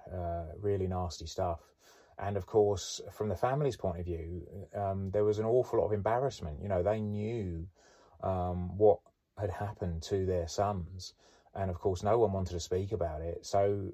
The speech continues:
it, it went on for some time. Like I say, I'm pretty sure it was over a year, uh, before anyone eventually reported it to the police because they were just too embarrassed for their family and for their sons.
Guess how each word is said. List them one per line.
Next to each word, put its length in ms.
it, 180
it 140
went 160
on 100
for 60
some 200
time. 220
Like 140
I 40
say, 120
I'm 120
pretty 200
sure 200
it 40
was 80
over 280
a 60
year, 500
uh, 240
before 320
anyone 280
eventually 420
reported 440
it 40
to 120
the 40
police 480
because 580
they 100
were 80
just 220
too 100
embarrassed 520
for 60
their 120
family 640
and 240
for 100
their 120
sons. 600